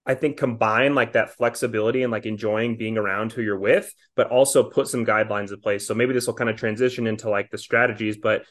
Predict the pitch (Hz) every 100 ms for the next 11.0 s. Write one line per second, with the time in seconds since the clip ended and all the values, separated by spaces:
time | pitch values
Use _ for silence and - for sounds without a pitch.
0 | _ - 117 - 127 117 - 127 139 180
1 | - _ _ 117 139 143 135 - 113 123
2 | 139 147 139 131 120 117 120 120 - 113
3 | 110 104 104 - _ _ 113 107 98 95
4 | 98 113 - 113 120 120 123 120 120 120
5 | 135 139 - - - 113 110 131 135 139
6 | - 123 127 110 - - 120 123 123 113
7 | 104 101 113 143 _ _ 107 113 110 107
8 | - _ _ _ - 113 117 - 123 123
9 | 123 123 117 117 117 110 101 104 101 -
10 | 104 107 120 117 120 120 127 123 131 139